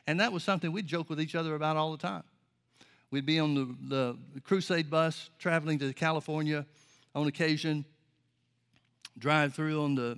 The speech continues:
uh, what is it, the Interstate forty that comes across, and we go through Needles, California, or some apparently God-forsaken place,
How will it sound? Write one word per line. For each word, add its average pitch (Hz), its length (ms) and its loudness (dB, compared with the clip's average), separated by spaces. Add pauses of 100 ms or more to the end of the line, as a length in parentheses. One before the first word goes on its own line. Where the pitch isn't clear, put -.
(140)
uh, 120 240 -6 (720)
what 156 100 0
is 123 100 -2
it, 120 100 -4
the 147 60 -2
Interstate 147 440 0
forty 165 400 -4 (840)
that 131 100 -8
comes 156 280 2
across, 151 540 -2 (1400)
and 127 200 0
we 139 100 4
go 151 140 4
through 147 220 2
Needles, 156 400 2
California, 160 580 0
or 139 60 -4
some 151 320 0 (800)
apparently 147 460 0
God-forsaken 143 760 0
place, 139 400 0